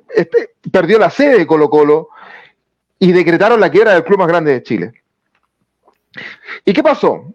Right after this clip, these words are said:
Vino un síndico de quiebra, se empezó a administrar el club, ahí Colo-Colo gana un título en medio de la quiebra, es uno de los títulos que más se recuerda por aquella situación.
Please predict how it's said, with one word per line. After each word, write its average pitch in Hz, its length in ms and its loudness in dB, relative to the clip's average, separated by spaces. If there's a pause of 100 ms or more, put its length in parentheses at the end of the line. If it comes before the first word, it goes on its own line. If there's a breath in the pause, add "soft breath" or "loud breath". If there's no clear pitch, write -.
Vino 165 300 0
un 156 60 -2
síndico 165 420 0
de 202 140 0
quiebra, 254 560 2
se 208 100 -4
empezó - 260 -2
a 160 40 0
administrar 156 380 0
el 165 100 -2
club, 254 220 -4
ahí 147 140 0
Colo-Colo 139 360 0
gana 131 160 -2
un 123 80 -10
título 185 360 0
en 156 40 -6
medio 160 260 0
de 156 60 4
la 151 100 -2
quiebra, 208 200 0
es 165 80 -4
uno 160 140 -2
de 151 40 0
los 143 100 0
títulos 156 280 -2
que 160 80 -4
más 156 120 -2
se - 80 -4
recuerda 170 360 -2
por 160 100 -2
aquella 160 320 -2
situación. 175 540 -4